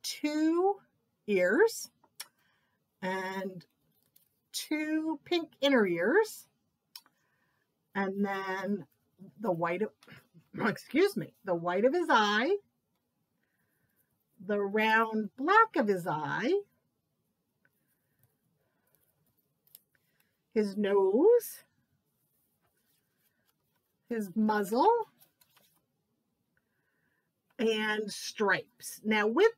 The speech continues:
the stripes, I'm gonna give you one long stripe and then eight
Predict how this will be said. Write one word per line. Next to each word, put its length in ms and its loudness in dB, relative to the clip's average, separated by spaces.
the 100 4
stripes, 1120 -4
I'm 160 6
gonna 140 4
give 180 -2
you 300 -4
one 480 2
long 340 6
stripe 760 -6
and 260 2
then 300 -4
eight 280 2